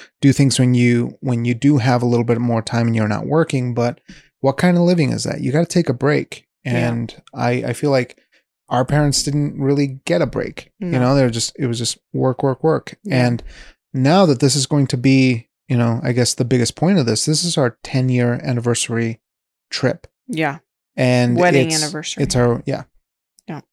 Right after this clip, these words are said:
Speaker 1: So it's a big deal. And, and I find that we have to do something that we're really interested in, and we can't be shy about it. We just gotta enjoy,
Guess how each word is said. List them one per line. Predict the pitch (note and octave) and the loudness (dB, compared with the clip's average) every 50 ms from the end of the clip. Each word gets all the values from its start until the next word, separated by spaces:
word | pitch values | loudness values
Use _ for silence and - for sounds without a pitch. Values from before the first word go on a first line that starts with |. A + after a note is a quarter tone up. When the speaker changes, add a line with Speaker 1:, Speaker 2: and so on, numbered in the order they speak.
| _ _ _ _ _ _ _ _ _ _ _ _ _ _ - | _ _ _ _ _ _ _ _ _ _ _ _ _ _ -10
Speaker 1:
So | - - D#3 D#3 | -2 2 4 4
it's | E3+ D#3 - | 4 4 4
a | F#3+ | 4
big | F#3 G3 F3 C#3 | 4 4 4 4
deal. | E3+ G#3 G3+ D#3 B2+ A#2+ A#2+ - | 4 4 6 6 4 2 0 -2
And, | B2+ D3+ C#3 C3+ C3 C3 C3 C3 B2+ - | -2 0 2 2 4 2 2 0 -2 -4
and | - - C3 B2 A#2+ A#2+ | -4 -6 -4 -2 0 0
I | B2 B2+ B2+ | 0 0 0
find | A#2 - - C3+ C3 C3+ C3+ C3 B2+ B2 | -2 -2 -2 0 2 2 2 2 2 4
that | B2 A#2+ A#2+ A#2+ A#2+ - - | 4 4 4 2 0 -4 -8
we | F#3 D3+ C3+ C3+ B2 | -6 -2 0 0 2
have | A2 B2+ C#3 C3+ - | 2 2 2 0 0
to | - - | -2 -2
do | B2+ C3 B2+ A#2+ | 0 2 0 0
something | - C3+ B2+ A#2+ C3+ B2 B2 A#2+ | 0 0 -2 0 0 0 2 2
that | A#2+ A#2+ B2+ - | 2 0 -2 -2
we're | - C#3 B2+ B2+ | -2 0 0 2
really | A#2+ A#2+ B2 A#2 A#2 A#2 | 2 2 2 2 0 0
interested | A#2 - - C3 - - C#3+ | -2 -4 -6 -6 -4 -4 -2
in, | D3 D3+ D#3 D#3 C#3+ | -2 0 0 0 0
and | B2+ A#2+ A#2 - _ _ - - - _ _ - | -2 -2 -4 -6 _ _ -20 -20 -20 _ _ 0
we | C#3+ C#3+ | 0 0
can't | - - E3 D#3+ D3+ - | 2 2 2 2 2 2
be | D#3+ | 0
shy | C3 - - C3+ C3 | -2 0 0 0 0
about | C#3+ D3+ D3+ D#3 D#3 E3+ | 0 0 0 0 0 0
it. | F3+ F#3 | -2 -2
We | D#3 D3 D3 | -2 -2 -4
just | C#3 - C#3 - - | -2 -4 -4 -4 -2
gotta | - C#3+ D3 D3+ | 0 0 0 2
enjoy, | D3+ D3 C3+ C3 C#3 C#3 C#3+ C#3+ C#3+ C#3+ C#3+ C#3 | 0 0 0 2 2 2 2 2 2 2 0 -2